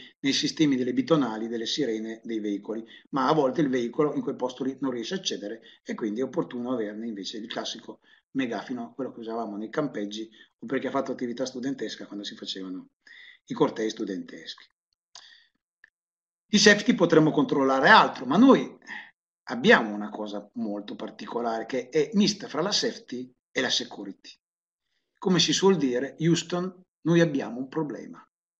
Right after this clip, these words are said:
E qual è il problema? Abbiamo il problema dell'interazione fra la safety e la security, che è un go stop e un stop go. Mi spiego.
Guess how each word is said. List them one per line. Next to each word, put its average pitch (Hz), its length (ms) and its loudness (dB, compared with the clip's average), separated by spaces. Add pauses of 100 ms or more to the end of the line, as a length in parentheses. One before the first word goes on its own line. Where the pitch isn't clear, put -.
(120)
E 151 140 -4
qual 139 200 -2
è 104 40 -6
il 92 120 -10
problema? 90 560 -16 (1300)
Abbiamo 147 280 0
il 127 80 -4
problema 175 340 4
dell'interazione 135 840 -2
fra 110 140 -8
la 117 100 -4
safety - 560 -6 (1300)
e 107 140 -12
la 107 100 -10
security, - 600 -14 (1600)
che 147 240 8
è 135 40 6
un 127 280 2
go 170 160 4
stop 247 480 4
e - 20 -2
un 131 80 -2
stop 151 300 -2
go. 139 480 0
Mi 165 100 -6
spiego. 113 720 -4